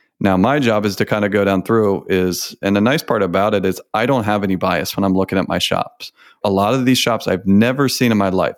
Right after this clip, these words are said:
I don't know if it's nice. I don't know if it's clean. I don't know if it's hu-, I do know if it's big 'cause of the sales and stuff like that.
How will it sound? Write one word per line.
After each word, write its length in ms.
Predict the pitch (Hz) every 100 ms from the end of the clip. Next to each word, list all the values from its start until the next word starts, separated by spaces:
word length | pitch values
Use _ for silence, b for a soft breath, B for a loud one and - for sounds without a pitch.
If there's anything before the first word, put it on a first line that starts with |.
| -
I 80 | 90
don't 180 | 98
know 180 | 98 101
if 120 | 95
it's 280 | - - -
nice. 340 | 98 127 151 -
I 80 |
don't 160 | 101 87
know 140 | 95
if 120 | 95 -
it's 140 | -
clean. 420 | - 139 147 143 - _ -
I 60 |
don't 120 | 95 92
know 160 | 95
if 120 | 92
it's 220 | 95 95 -
hu-, 260 | - 92 - _
I 60 | 143
do 100 | 147
know 120 | 110
if 100 | 92
it's 100 | 92
big 260 | - 92 90
'cause 160 | 95
of 100 | 92
the 60 | 92
sales 320 | - 95 90
and 60 | 85
stuff 240 | - 92
like 220 | 85 82
that. 320 | - 110 78